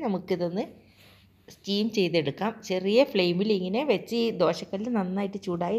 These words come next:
രണ്ട് വശം ഒന്ന് മൊരിച്ചെടുക്കണം. എ-, ഈ മസാലയൊക്കെ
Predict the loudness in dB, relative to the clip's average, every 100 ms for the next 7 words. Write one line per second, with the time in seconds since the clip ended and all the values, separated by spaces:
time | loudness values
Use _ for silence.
0 | -2 -4 -2 0 0 0 -2 -2 -2 -6
1 | -14 -20 -20 -20 -10 0 0 2 0 -2
2 | 0 -2 -2 -4 -4 -12 -20 -16 -4 -4
3 | -4 0 2 4 2 2 4 4 4 2
4 | -10 -4 2